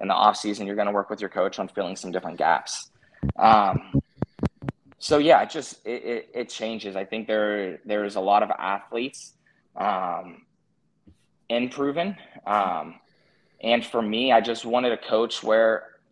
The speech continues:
I just have that communication, um, on a day-to-day basis of you understand what I'm doing. Like, it's not what's good for everybody. It's what's good for me. And I think there's so much more to this sport than just the fitness. I think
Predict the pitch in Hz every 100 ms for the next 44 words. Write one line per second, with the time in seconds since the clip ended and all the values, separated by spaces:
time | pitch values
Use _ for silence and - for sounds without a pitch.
0 | _ - 107 113 120 - 120 117 113 113
1 | 120 107 110 113 - 113 107 - - _
2 | _ - 98 95 90 82 82 _ _ -
3 | 92 107 104 101 104 107 110 101 85 104
4 | - 90 90 - 87 87 87 87 _ -
5 | 98 107 104 101 104 101 101 95 95 107
6 | 107 98 95 90 - _ - _ 107 -
7 | 92 98 98 87 87 107 - 117 104 -
8 | - 101 110 123 120 113 113 - 131 -
9 | 101 104 95 101 101 - 175 190 - -
10 | - - 139 - 156 170 185 127 135 127
11 | 143 120 - - - 127 120 104 95 110
12 | 110 - - - 110 78 - 92 120 120
13 | -